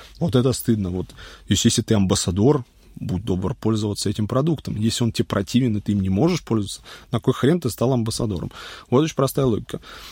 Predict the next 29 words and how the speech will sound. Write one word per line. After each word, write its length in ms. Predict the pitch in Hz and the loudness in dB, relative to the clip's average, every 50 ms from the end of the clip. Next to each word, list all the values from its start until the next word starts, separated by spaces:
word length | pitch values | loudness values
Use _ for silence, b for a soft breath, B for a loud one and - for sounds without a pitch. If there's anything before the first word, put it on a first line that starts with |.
| B B | B B
А, 280 | - 139 127 127 123 117 | 0 2 4 4 4 4
поэтому 960 | 113 - 131 160 160 - 180 160 151 143 135 131 127 123 123 123 120 120 117 113 | 4 2 2 2 2 2 2 2 4 4 4 4 4 4 4 4 4 2 2 0
я 260 | 110 107 110 135 135 | 0 2 2 2 2
здесь 140 | 131 127 - | 2 0 -2
противоречий 560 | - 120 - - 123 117 123 110 - - 107 | -4 -6 0 2 2 2 4 2 0 0 0
не 120 | 104 98 92 | 0 0 0
вижу 200 | 90 90 95 101 | -2 -4 -4 -6
вообще 260 | 82 - - - 95 | -6 -4 -4 -4 -4
никаких. 440 | - - - - - - - - - | -4 -4 -6 -10 -10 -12 -12 -4 -2
И 100 | 135 117 | -2 2
то 120 | - 143 | 4 4
же 100 | 131 - | 2 4
самое, 280 | - 139 131 127 120 113 | 2 2 4 4 2 2
знаешь, 240 | 107 123 135 135 - | 2 0 0 0 -2
когда 280 | - 110 104 104 104 | -2 -2 0 0 0
я 140 | 107 101 92 | 2 0 0
там 240 | - 101 98 90 95 | 0 -2 -2 0 0
Россия, 460 | 101 104 - - - 151 - - 127 | 0 0 0 -2 -2 -2 -2 -2 -2
я 60 | 143 | -2
не 160 | 151 139 139 139 | 0 0 0 0
очень 240 | 127 - - 101 | 0 0 -2 -2
лезу 180 | 104 107 104 101 | -2 -2 -2 -4
в 80 | - - | -2 0
политику, 420 | - 147 226 - - 139 - 107 | 0 0 2 0 -2 -4 -2 -4
но 100 | 107 107 | -4 -2
как 200 | - 117 - - | -2 -4 -4 -2
любой 240 | 110 104 117 117 104 | -2 0 0 -2 -2
человек, 260 | - - 120 104 - | 0 -2 -2 -2 -2
который, 440 | - 104 - - 104 101 95 90 | -6 -6 -4 -2 -2 -2 -2 -4